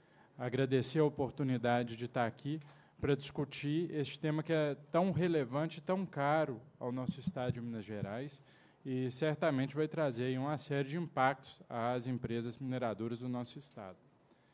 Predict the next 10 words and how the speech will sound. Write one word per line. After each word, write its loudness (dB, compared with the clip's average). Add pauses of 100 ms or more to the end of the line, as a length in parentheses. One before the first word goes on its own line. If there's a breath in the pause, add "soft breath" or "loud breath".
(280 soft breath)
Queria 0
cumprimentar 2
também 0
os -2
prefeitos -6
aqui -10
presentes -2
e -6 (280)
peço -2 (280)
já -4